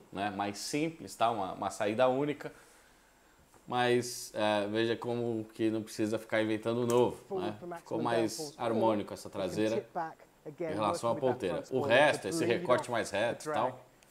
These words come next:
Speaker 2: and make sure you're hitting
Speaker 1: Enfim.
Speaker 2: those big speeds down the
Speaker 1: Tá
Speaker 2: stretch.
Speaker 1: falando da,
Speaker 2: But
Speaker 1: da
Speaker 2: all this
Speaker 1: aerodinâmica,
Speaker 2: clever
Speaker 1: o como que ela vai
Speaker 2: aero means
Speaker 1: influenciar na
Speaker 2: nothing
Speaker 1: velocidade
Speaker 2: if it
Speaker 1: final
Speaker 2: isn't predictable.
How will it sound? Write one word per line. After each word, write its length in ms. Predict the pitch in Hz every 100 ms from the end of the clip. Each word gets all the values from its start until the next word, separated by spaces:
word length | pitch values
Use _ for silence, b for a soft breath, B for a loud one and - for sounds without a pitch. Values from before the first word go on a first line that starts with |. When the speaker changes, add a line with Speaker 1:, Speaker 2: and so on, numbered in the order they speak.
| -
Speaker 2:
and 40 | 143
make 220 | 151 -
sure 140 | 151
you're 100 | 143 131
hitting 200 | 143 -
Speaker 1:
Enfim. 80 |
Speaker 2:
those 100 | 131 -
big 180 | 143 120
speeds 540 | - 147 127 117 - - b -
down 220 | 131 120
the 100 | 113
Speaker 1:
Tá 60 | -
Speaker 2:
stretch. 200 | 113 202
Speaker 1:
falando 300 | 127 123 117
da, 340 | 107 98 92
Speaker 2:
But 80 | 95
Speaker 1:
da 40 | 104
Speaker 2:
all 40 |
this 80 | 120
Speaker 1:
aerodinâmica, 640 | 131 131 160 170 175 170
Speaker 2:
clever 240 | 170 156 135
Speaker 1:
o 60 |
como 260 | 110 135 127
que 60 | 123
ela 120 | 117
vai 120 | 113
Speaker 2:
aero 140 | 110
means 120 | 117 104
Speaker 1:
influenciar 120 | 110
na 40 | 107
Speaker 2:
nothing 20 |
Speaker 1:
velocidade 320 | 104 - 104
Speaker 2:
if 120 | 101 156
it 40 |
Speaker 1:
final 300 | 156 160 151
Speaker 2:
isn't 140 | 147
predictable. 420 | 160 185 - 117